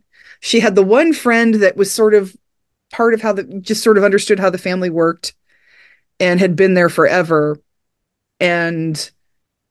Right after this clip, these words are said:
couldn't as much see it from the outside as Miles could. And we also have her coming of age to where she would have a romantic s-, a, a romantic interest and getting a boyfriend. So I think that got all rolled up into Miles,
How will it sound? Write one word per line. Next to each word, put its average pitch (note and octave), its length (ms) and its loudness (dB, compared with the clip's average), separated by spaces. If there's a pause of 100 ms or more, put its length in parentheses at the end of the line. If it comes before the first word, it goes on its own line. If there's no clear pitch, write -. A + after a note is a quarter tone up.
(400)
couldn't C#4+ 320 4
as F#3+ 200 2
much F#3 180 0
see - 240 -2
it E3+ 80 -4
from F3 160 -4
the E3+ 120 -4
outside D3+ 720 -2
as E3+ 180 0
Miles D#3 440 -4
could. - 460 -10 (1200)
And G#3+ 160 2
we G#3 120 6
also G#3+ 320 2
have F3+ 640 -2 (840)
her G3 320 0
coming F#3+ 280 -2
of F3+ 100 0
age F3 500 0
to F#3 220 -2
where F3 320 0
she - 160 -2
would F#3 180 2
have F3+ 140 -2
a E3+ 40 -4
romantic D#3+ 420 -6
s-, - 140 -18 (100)
a, D#3 160 -2
a F3+ 40 -4
romantic D#3+ 680 -4 (160)
interest D#3 500 -2 (500)
and E3+ 200 -2
getting E3 180 0
a D#3 60 0
boyfriend. D3+ 640 -2 (220)
So - 140 -2
I B3 60 4
think D#4 160 0
that B3+ 120 0
got C4 180 2
all A3 100 4
rolled G3 260 4
up G3+ 140 2
into F#3+ 140 0
Miles, E3 640 -4